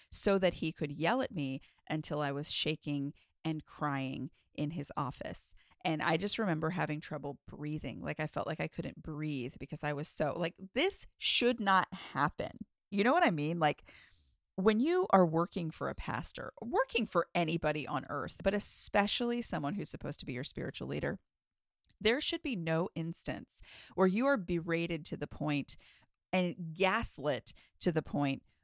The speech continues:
where you are shaking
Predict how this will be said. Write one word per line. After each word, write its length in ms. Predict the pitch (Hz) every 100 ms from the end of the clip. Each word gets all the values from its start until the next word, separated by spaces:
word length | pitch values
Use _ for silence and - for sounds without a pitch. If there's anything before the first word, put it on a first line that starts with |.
| _ _
where 460 | 175 170 160 160 -
you 300 | 170 170 196
are 220 | - 160 160
shaking 1040 | - - - - 208 247 - 131 143